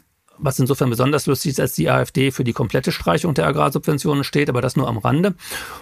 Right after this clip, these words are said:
Aber die haben das nicht dominiert, das ist schon eindeutig. Und auch diese, diese Versuche von, von, von rechter Seite, das so zu Generalstreik und Gesamtabrechnung und das Land lahmlegen und so, das, äh,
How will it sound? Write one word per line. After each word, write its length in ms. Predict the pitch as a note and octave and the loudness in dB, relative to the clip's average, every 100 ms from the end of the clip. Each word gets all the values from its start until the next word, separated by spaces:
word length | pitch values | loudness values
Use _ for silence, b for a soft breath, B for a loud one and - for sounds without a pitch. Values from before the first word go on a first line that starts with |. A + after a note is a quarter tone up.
| B | B
Aber 160 | - D#3+ | 2 4
die 120 | D3 | 4
haben 100 | D#3+ | 2
das 120 | E3 C#3 | 4 2
nicht 200 | D3+ D3+ | 2 4
dominiert, 760 | B2+ A#2+ A#2 D#3+ A#3+ - - | 4 4 4 6 4 0 0
das 140 | D3+ - | 0 2
ist 120 | - | 0
schon 340 | - C#3 C3 | 4 4 4
eindeutig. 720 | - B2 B2 B2 D#3 F#3+ G3 | 2 2 4 4 4 2 2
Und 160 | C#3+ - | 0 2
auch 180 | D3 D3+ | 0 0
diese, 480 | - C#3+ D3 C3+ - B B | 0 4 4 4 0 B B
diese 180 | D#3 C3+ | 0 2
Versuche 720 | C#3 G#2+ B2 F3 E3+ D3+ C#3+ | 2 4 2 4 4 4 4
von, 460 | - C#3+ C3+ C3+ | 2 2 4 2
von, 260 | B2+ C#3 C3 | 2 2 2
von 180 | - B2+ | 2 2
rechter 360 | C3+ - C#3 | 2 2 0
Seite, 320 | A#2 A#2 C3+ C#3 | 2 0 2 0
das 160 | C3 | 2
so 80 | C#3 | 0
zu 160 | - C#3+ | 0 0
Generalstreik 1040 | C3+ C3 A2+ A2 C#3+ - C#3 B2 C#3 C3 | 0 0 0 -2 -2 -2 0 2 2 2
und 180 | C3+ B2+ | -2 0
Gesamtabrechnung 1000 | A#2 A#2+ C#3+ D3 - C#3 - D3 C3 C3 | 0 0 0 -2 0 -2 0 2 2 2
und 180 | - B2 | 0 0
das 140 | B2+ | 0
Land 260 | G#2+ B2+ C#3 | 0 0 2
lahmlegen 640 | A#2+ B2+ C3+ B2+ C3 C#3+ | 4 4 2 2 0 0
und 120 | B2+ | 0
so, 140 | B2+ B2+ | 2 2
das, 320 | B2 - - | 2 -2 0
äh, 240 | E3+ C3 | 2 2